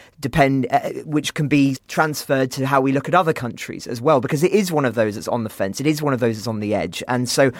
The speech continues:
I think this in, this visit is very interesting in that context, and I'm very grateful to South African listeners who continue to reach out and offer their perspectives, as well as feeding in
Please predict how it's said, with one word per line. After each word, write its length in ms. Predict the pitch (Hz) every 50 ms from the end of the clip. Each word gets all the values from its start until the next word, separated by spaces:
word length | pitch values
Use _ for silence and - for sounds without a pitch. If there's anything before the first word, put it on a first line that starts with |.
| - - -
I 80 | 123 -
think 180 | 165 160 -
this 180 | 156 147 - -
in, 180 | - 165 160 - -
this 180 | 151 135 - -
visit 280 | 143 147 135 147 135 -
is 300 | 160 170 170 143 131 - -
very 260 | 120 131 117 113 -
interesting 560 | - 113 110 - 113 - - - 90 92 - -
in 200 | - 139 131 123
that 220 | 113 98 - -
context, 520 | - 120 101 101 98 - - - - - -
and 100 | 131 127
I'm 100 | 127 131
very 200 | 156 165 175 160
grateful 380 | 143 151 131 120 - - 123
to 240 | 117 - 131 123 117
South 240 | 117 - 135 117 127
African 360 | 123 120 - 120 - 120 117
listeners 300 | 113 117 - - 120 -
who 100 | - 123 117
continue 720 | - 123 117 - - 175 180 185 180 151 123 98 90 87 - - - - - - _ -
to 140 | - 135
reach 300 | 120 135 131 120 - -
out 300 | 139 123 117 107 107 -
and 80 | 127 123
offer 200 | 117 - - 120
their 160 | 110 113 110
perspectives, 760 | - - - - - 117 - - - - 107 95 101 - -
as 200 | - - 120 104
well 500 | 113 117 135 127 117 107 104 104 113 - -
as 200 | - 117 110 -
feeding 360 | - - 131 120 107 117 110
in 300 | 110 113 110 107 104 101